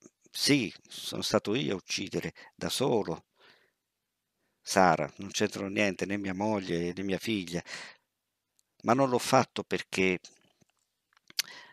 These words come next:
volevo abusare di mia nipote, no, l'ho fatto per un altro motivo, perché ero arrabbiato, il trattore non mi partiva,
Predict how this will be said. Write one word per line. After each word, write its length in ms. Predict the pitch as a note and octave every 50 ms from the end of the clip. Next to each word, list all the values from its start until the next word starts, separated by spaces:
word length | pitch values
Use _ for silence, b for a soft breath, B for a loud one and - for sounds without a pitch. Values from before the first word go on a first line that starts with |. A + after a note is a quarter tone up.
| B B B B _ _ _ _ _ _
volevo 300 | - - G2 F#2+ F#2+ F#2
abusare 460 | F2 F2+ F#2+ F2 - F#2 F2 F2 E2 D#2
di 120 | D2+ E2
mia 120 | E2 E2
nipote, 460 | D#2 D#2+ D#2 - F2 E2 E2 - - G2+
no, 260 | B2+ D3 B2 G2 G2
l'ho 100 | A#2 C3
fatto 600 | - - D#3 E3+ _ _ - - C#3+ C#3 C3+ B2+
per 160 | - C3+ -
un 60 | D#3+
altro 240 | D3+ D3 - - -
motivo, 240 | A2+ A2 - C#2+ -
perché 240 | A2+ A2 - - B2
ero 100 | A#2 A#2
arrabbiato, 600 | G#2+ A2 G#2+ G#2+ B2+ D3 D3+ D3 - - - G2+
il 40 |
trattore 400 | - - G#2+ - - - G#2+ G#2
non 100 | G2+ G2+
mi 140 | G#2 G#2+ A2+
partiva, 580 | - C3+ C3 - - - E3 D3+ A#2+ A2 G#2+